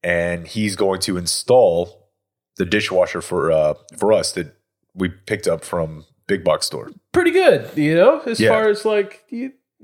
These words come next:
Speaker 2: getting dishwa-, dishes washed pretty soon by a
Speaker 1: Yeah.
Speaker 2: guy we feel good about. We got a little bit of a relationship.
Speaker 1: Well, here's the thing. So guy from, uh, I think we're fine to say this. I believe the, the fridge company in question was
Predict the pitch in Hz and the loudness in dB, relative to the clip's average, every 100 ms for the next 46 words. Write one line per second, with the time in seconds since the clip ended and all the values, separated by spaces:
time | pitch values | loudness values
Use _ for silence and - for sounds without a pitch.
0 | - - - 180 165 175 175 185 151 139 | -20 -20 -4 -4 -2 -2 -2 2 2 2
1 | 170 180 156 165 170 170 196 175 170 185 | 0 -2 0 0 0 0 -4 -4 -2 0
2 | 226 269 202 127 107 143 147 143 143 160 | 0 2 2 2 4 4 2 -2 -4 -4
3 | 143 160 208 269 156 127 131 127 127 127 | -2 0 2 2 2 0 0 0 -2 -2
4 | 131 139 156 196 185 247 - - - 90 | 0 0 0 -4 -4 -4 -4 -6 -6 -2
5 | 90 113 90 113 98 - _ _ _ _ | 0 0 0 -2 -2 -4 _ _ _ _
6 | _ _ - - 98 87 - 104 107 - | _ _ -8 0 2 2 2 2 2 0
7 | - 98 95 87 87 80 78 78 82 _ | -2 2 2 0 -2 -2 -2 -4 -6 _
8 | _ _ _ _ _ - 87 82 101 87 | _ _ _ _ _ -4 -2 -2 -6 -6
9 | 85 92 82 80 - 80 76 76 92 85 | -4 -2 -2 -4 -4 -4 -4 -2 -2 -2
10 | 92 95 80 80 85 82 76 - _ - | -4 -4 -6 -8 -8 -8 -10 -16 _ -12
11 | - 104 98 - 101 92 87 85 78 92 | -4 -2 -2 -2 -2 -2 -6 -8 -2 -2
12 | 85 - 80 78 - _ _ _ _ _ | 0 -4 -6 -12 -18 _ _ _ _ _
13 | _ - 87 | _ -4 -4